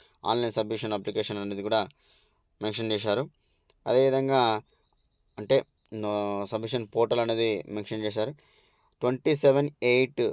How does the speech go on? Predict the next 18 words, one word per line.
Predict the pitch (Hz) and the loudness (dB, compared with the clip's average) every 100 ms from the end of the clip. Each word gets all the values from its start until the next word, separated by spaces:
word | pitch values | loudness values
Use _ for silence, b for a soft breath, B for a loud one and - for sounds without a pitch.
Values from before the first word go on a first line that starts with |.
| - | -4
లాస్ట్ | 104 107 123 139 139 - | -2 4 4 2 -2 -4
డేట్గా | 123 123 117 127 123 110 104 - - | 2 2 4 4 4 4 0 -4 -8
మెన్షన్ | 127 123 123 | -4 -4 0
చేశారు. | 107 - - _ _ _ _ _ _ _ _ _ _ - | -2 -2 -8 _ _ _ _ _ _ _ _ _ _ -16
ఇక్కడ | 110 127 | -2 2
అప్లికేషన్ | 117 104 104 117 117 120 | 4 2 0 -6 -6 -4
ఓపెన్ | 113 107 113 | -2 -2 -4
డేట్ | 104 - | -6 -6
నుంచి | 104 101 107 | -8 -6 -6
చూసుకున్నట్లయితే, | 98 107 - 110 101 107 147 - b b b | -6 -8 -8 -8 -6 -6 -6 -12 b b b
అదేవిధంగా | 117 120 127 131 131 131 117 110 107 _ b b b b _ _ _ _ _ 98 | 0 2 4 2 2 2 4 2 -2 _ b b b b _ _ _ _ _ -8
అప్లికేషన్ | - 131 135 131 120 | -4 2 2 2 2
లాస్ట్ | 117 113 127 | 2 2 0
డేట్ | 113 107 98 | 0 -2 -6
ట్వంటీ | - 117 113 139 | -6 -4 -2 -2
సెవెన్ | - 123 123 | 2 0 0
ఎయిట్, | - 110 101 | -2 -2 -2
అంటే | 101 104 120 107 101 | -2 2 4 4 0